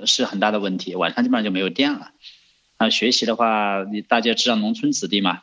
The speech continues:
你要出来的话，唯一的办法就只能靠自己把成绩做好，这个大家就知道。但也没有什么辅导班，啥都没有，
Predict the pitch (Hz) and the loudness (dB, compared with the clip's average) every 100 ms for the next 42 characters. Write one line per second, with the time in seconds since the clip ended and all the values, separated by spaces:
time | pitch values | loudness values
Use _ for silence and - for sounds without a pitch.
0 | _ 110 107 - 123 110 107 110 98 101 | _ 2 2 2 2 2 2 2 2 2
1 | 110 120 123 107 101 107 - 90 92 - | 2 2 2 0 -2 -2 -2 -2 0 2
2 | 104 95 92 - 104 98 87 85 - 104 | 2 2 -2 -4 -2 0 0 0 0 0
3 | 127 131 - - _ - - - 170 156 | 0 -2 -4 -10 _ -16 -4 0 2 0
4 | 147 131 - 123 - _ - _ _ 147 | 0 -2 0 -2 -6 _ -20 _ _ 4
5 | 131 107 147 233 120 - 113 104 117 104 | 4 4 2 2 0 2 2 2 0 0
6 | 123 127 131 | 2 2 0